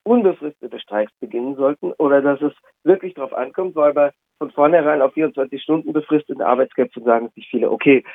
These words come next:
aber hier geht's jetzt noch nicht um die Wurst, ähm, hier wird, hier tritt's noch nicht in eine entscheidende Phase, wo es, äh, wo es, äh, das, wo ein-, eine entscheidende Kraftprobe stattfindet,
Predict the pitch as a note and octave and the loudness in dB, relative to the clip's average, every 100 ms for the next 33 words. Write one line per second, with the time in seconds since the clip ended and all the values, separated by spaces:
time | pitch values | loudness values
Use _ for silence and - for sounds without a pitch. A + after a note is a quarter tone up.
0 | - - B2+ B2 B2 D#3 D3 _ _ D3 | -18 -2 -2 -2 0 0 0 _ _ 2
1 | F3 F3+ F3 - D3 B2+ C3+ - - C3 | 2 2 0 0 -2 0 -2 -2 -6 -6
2 | A#2+ A2 C#3 G3+ - _ _ _ - C3 | -4 0 2 2 -2 _ _ _ -2 2
3 | A#2+ A#2 A2+ - - - B2 D#3 E3 C3+ | 2 -2 -6 -8 -10 -8 2 6 6 4
4 | D#3 - _ _ - - D3+ F3 - E3+ | 0 0 _ _ -12 -2 2 2 2 -4
5 | - C#3+ D3+ C#3 - B2+ F#2 G#2 B2+ D3 | 0 -2 -2 -4 0 2 0 2 2 2
6 | C#3+ - C#3 C3+ A#2 A#2 A#2+ - _ _ | -2 -4 -2 -2 -4 -4 -4 -6 _ _
7 | _ A#2 G#2 G2 - A2+ B2+ A#2+ - G#1+ | _ -2 0 0 -4 2 4 4 0 -2
8 | - - _ A2 B2 - B2+ C3 C3 A#2+ | 0 -2 _ 2 2 0 0 4 6 4
9 | G#2+ C3+ B2+ B2 C3+ D3+ D3 C3 A#2+ - | 0 2 2 2 2 2 2 -4 -10 -8
10 | A#2 G#2+ - A2 - B2+ D#3+ | -10 -10 -8 -10 -8 -4 -4